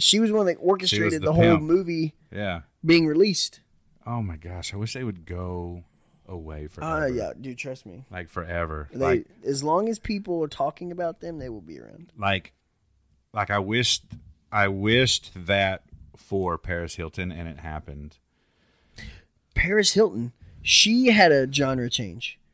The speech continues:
Speaker 1: She went from a whore to a D J.
Speaker 2: <laughs> What? No.
Speaker 1: She
Speaker 2: Wait,
Speaker 1: did.
Speaker 2: can I get a, can
Speaker 1: She
Speaker 2: I
Speaker 1: had, she had an album.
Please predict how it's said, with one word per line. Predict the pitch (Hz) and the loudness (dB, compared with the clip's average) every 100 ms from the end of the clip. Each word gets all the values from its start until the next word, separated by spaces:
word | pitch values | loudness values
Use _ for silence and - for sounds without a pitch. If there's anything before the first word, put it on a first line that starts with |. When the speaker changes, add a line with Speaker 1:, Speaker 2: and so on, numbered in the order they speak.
| _ | _
Speaker 1:
She | - - | 0 4
went | 196 214 - | 6 4 4
from | 208 175 | 2 2
a | |
whore | 156 202 202 220 208 | 4 8 8 8 4
to | 202 | 4
a | 180 | 4
D | 226 226 | 4 2
J. | 156 113 123 _ _ _ _ | 2 0 -4 _ _ _ _
Speaker 2:
<laughs> | |
What? | 143 226 - - 262 294 - 294 - - - - - - - - - - - - 202 147 - | 8 10 10 10 8 6 4 2 4 4 2 -4 -6 -6 -16 -20 -18 -20 -18 -18 -18 -14 -6
No. | 156 151 123 117 - - - - | -2 0 0 -4 -14 -20 -14 0
Speaker 1:
She | 131 | 4
Speaker 2:
Wait, | 269 | 8
Speaker 1:
did. | 294 381 330 170 | 10 12 12 10
Speaker 2:
can | 139 120 | 6 2
I | |
get | 117 139 | 2 2
a, | 135 | 0
can | 113 | 0
Speaker 1:
She | - 285 | 4 6
Speaker 2:
I | |
Speaker 1:
had, | 277 | 8
she | 240 | 8
had | 285 | 8
an | 277 | 8
album. | 311 349 143 | 8 8 4